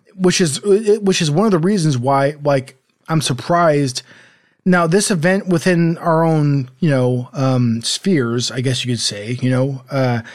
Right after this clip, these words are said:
it, it's, it's mentioned, mentioned quite a bit, but, like,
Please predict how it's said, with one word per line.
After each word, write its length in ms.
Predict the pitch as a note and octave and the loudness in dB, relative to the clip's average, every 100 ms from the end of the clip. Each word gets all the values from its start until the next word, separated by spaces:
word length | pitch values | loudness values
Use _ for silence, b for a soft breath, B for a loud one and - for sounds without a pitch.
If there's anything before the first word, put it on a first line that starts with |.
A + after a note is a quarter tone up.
| B B B | B B B
it, 160 | F3+ - | -4 -2
it's, 240 | E3 C#3 - | -2 -2 -2
it's 240 | E3 B2+ | -4 -2
mentioned, 500 | D3+ D#3 D3 C3 - _ _ _ E3 | -2 0 -2 -2 -8 _ _ _ -2
mentioned 440 | E3+ E3+ D3 C3 | 0 0 -2 -2
quite 260 | - D#3 B2 | -2 0 0
a 60 | |
bit, 320 | A#2 F3 A2+ B2+ | 0 -2 0 -2
but, 160 | C3+ | 0
like, 320 | C3+ B2+ B2+ | 0 -2 -6